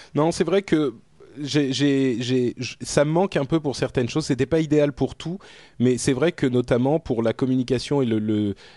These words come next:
le, ça offrait une, une sorte de mélange, euh, wavien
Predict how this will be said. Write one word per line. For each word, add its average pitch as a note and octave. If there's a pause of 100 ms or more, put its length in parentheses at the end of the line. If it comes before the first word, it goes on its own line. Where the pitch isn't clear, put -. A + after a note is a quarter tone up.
le, A2 (300)
ça F3
offrait F#3+
une, D#3
une D#3
sorte E3+
de C3
mélange, D3
euh, A2
wavien C3+